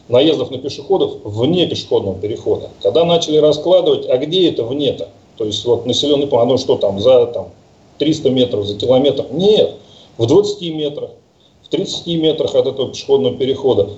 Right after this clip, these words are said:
То есть человек по диагонали бежал, э, к остановке, там, я не знаю, еще куда-то пытался перебежать. И, э, значит, для нас, э, была очевидна задача,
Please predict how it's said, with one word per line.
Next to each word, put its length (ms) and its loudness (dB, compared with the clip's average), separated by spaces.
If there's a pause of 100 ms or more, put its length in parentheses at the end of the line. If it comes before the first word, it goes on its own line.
(100)
То 80 2
есть 120 0
человек 240 4
по 80 -4
диагонали 580 0
бежал, 540 0
э, 920 0
к 40 -12
остановке, 560 0
там, 200 -4
я 100 -6
не 120 -6
знаю, 260 -2
еще 140 -4
куда-то 340 2
пытался 440 -4
перебежать. 500 0 (420)
И, 160 2
э, 600 4
значит, 340 -4
для 180 2
нас, 240 -2
э, 240 2 (220)
была 280 4
очевидна 420 -2
задача, 440 0